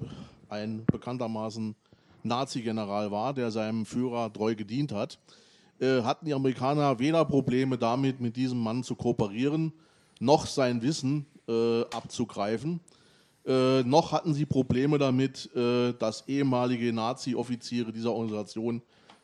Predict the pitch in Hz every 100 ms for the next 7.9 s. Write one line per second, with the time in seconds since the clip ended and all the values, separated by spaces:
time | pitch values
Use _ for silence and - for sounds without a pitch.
0 | _ 120 117 117 113 127 123 120 113 110
1 | 120 143 - 123 120 117 117 113 107 110
2 | 110 - 120 107 98 110 123 - 113 113
3 | 113 - _ _ _ _ _ _ 117 123
4 | 117 - - 117 117 113 101 120 123 123
5 | 123 123 113 113 110 110 101 110 143 143
6 | 131 131 127 - 127 - 120 - 107 113
7 | 110 104 95 117 117 107 101 104 98